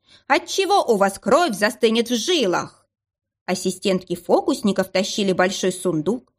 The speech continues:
поставили его стаймя и скромно отошли в сторону. Фокусник проговорил что-то на непонятном языке.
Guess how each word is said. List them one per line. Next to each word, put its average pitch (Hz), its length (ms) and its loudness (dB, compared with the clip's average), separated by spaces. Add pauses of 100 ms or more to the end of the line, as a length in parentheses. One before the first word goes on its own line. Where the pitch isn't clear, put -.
(260)
поставили 233 680 0
его 196 200 2
стаймя 202 480 0
и 196 120 -6
скромно 185 400 0
отошли 185 380 -4
в - 60 -6
сторону. 156 540 -2 (540)
Фокусник 254 580 2
проговорил 185 500 2
что-то 302 480 -2
на 196 60 2
непонятном 180 640 0
языке. 180 580 -2